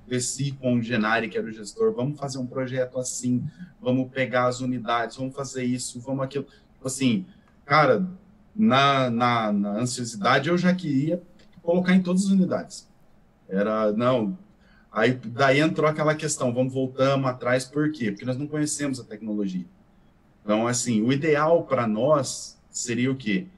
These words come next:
Ter dado um aviãozinho pra nós, ter dado uma unidade pequena, que nem o Lucas falou, pega uma unidade de baixo faturamento, uma unidade próxima de nós,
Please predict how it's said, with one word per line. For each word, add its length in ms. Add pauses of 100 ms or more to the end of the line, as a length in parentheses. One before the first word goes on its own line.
(240)
Ter 140
dado 320
um 120
aviãozinho 720
pra 200
nós, 400
ter 100
dado 260
uma 140
unidade 420
pequena, 360
que 80
nem 100
o 60
Lucas 280
falou, 380
pega 280
uma 120
unidade 560
de 80
baixo 380
faturamento, 840
uma 120
unidade 400
próxima 480
de 60
nós, 280